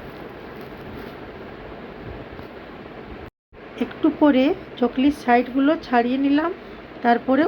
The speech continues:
উল্টে দিলাম। এটা উল্টানো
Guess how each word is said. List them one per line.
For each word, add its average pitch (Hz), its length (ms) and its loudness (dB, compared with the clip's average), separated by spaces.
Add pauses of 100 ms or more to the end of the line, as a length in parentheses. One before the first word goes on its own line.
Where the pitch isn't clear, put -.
(100)
উল্টে 277 280 8
দিলাম। 180 280 0 (3500)
এটা 269 200 4
উল্টানো 262 500 4